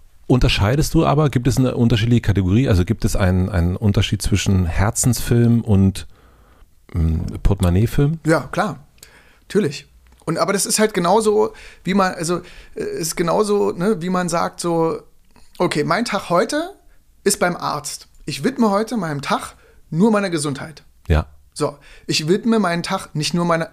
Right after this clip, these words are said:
Speaker 2: also, äh, dann gibt's Tage, ich widme meinem Tag meiner Gesundheit, dem Auto, dann noch den Kindern,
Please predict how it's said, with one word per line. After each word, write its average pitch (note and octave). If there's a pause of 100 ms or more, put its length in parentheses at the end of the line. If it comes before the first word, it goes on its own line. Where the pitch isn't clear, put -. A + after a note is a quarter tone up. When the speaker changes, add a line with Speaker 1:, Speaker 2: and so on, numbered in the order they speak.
Speaker 2:
also, D3 (380)
äh, D3
dann D#3+
gibt's F#3
Tage, G3
ich -
widme F#3
meinem D3+
Tag D#3
meiner C#3
Gesundheit, G3
dem C#3
Auto, F3+
dann E3
noch C#3+
den C#3
Kindern, A#3